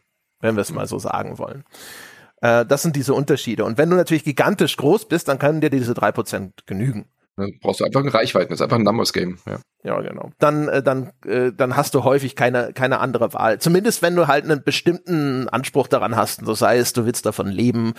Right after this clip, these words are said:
Speaker 1: du willst davon Leute bezahlen, du, du willst mehr machen, mehr erreichen, was auch immer, ne? Und wenn du es einfach nur so nebenbei machst und dir, dir sagst, „Ist mir egal, ist mir egal, ob da fünf Cent rumkommen oder fünftausend Cent oder fünfzigtausend“, dann,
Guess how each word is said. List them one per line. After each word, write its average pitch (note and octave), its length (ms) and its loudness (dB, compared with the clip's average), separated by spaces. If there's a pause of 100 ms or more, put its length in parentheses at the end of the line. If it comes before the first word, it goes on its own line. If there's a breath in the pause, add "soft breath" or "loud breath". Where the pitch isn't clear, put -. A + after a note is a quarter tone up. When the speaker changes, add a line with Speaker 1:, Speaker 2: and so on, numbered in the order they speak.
(280 loud breath)
Speaker 1:
du A#2 100 0
willst B2+ 240 0
davon A#2 240 2
Leute F#2+ 340 2 (200)
bezahlen, G2 760 0
du, F2+ 160 -6
du G#2 200 -6
willst G2+ 260 -4
mehr G2+ 200 2
machen, G#2+ 300 0
mehr G2+ 140 2
erreichen, - 460 -4
was - 160 -6
auch - 160 -8
immer, - 240 -12
ne? - 60 -16
Und A#2 180 -8
wenn A#2+ 100 4
du C3 60 4
es B2+ 80 -2
einfach B2 280 0
nur B2+ 220 0
so B2+ 260 0 (240 loud breath)
nebenbei D3 600 2
machst - 440 -2
und B2 360 -6
dir, B2 120 2
dir A2 440 -4
sagst, G#2+ 180 -4
„Ist A2+ 80 -8
mir B2+ 80 0
egal, A2+ 480 2
ist - 100 -16
mir C3 60 0
egal, C3+ 220 4
ob D#3+ 80 0
da C#3+ 100 2
fünf F3 240 -6
Cent F3+ 380 -2
rumkommen C#3+ 600 -2
oder B2+ 640 2
fünftausend C#3+ 640 0
Cent D3 360 0
oder A#2 280 2
fünfzigtausend“, C3+ 800 -2
dann, B2+ 240 -2